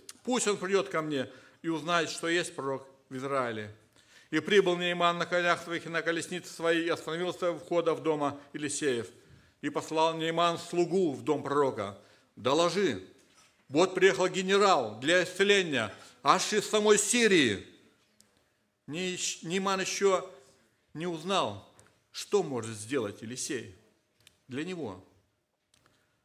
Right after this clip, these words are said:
Но как-то неприятно его встретили в этой стране, он ощущал.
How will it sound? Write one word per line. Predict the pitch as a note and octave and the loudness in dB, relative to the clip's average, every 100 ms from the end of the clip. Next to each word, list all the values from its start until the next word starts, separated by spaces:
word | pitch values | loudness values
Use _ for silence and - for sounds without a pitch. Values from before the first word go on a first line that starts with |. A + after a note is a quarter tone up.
| _ _ _ | _ _ _
Но | B2 D3+ | -8 -6
как-то | F#3+ E3+ E3 | -6 -4 -6
неприятно | E3 E3 F3 F#3 F3+ C3 | -6 -10 -4 -4 -4 -4
его | B2+ | -4
встретили | B2 C#3+ C#3+ B2+ B2+ | -4 -6 -6 -6 -8
в | B2+ C3 | -6 -6
этой | C#3+ | -8
стране, | C3+ C#3 C#3+ | -8 -8 -8
он | B2 | -8
ощущал. | B2 - B2+ - D#3 F#2+ | -10 -8 -6 -6 -6 -10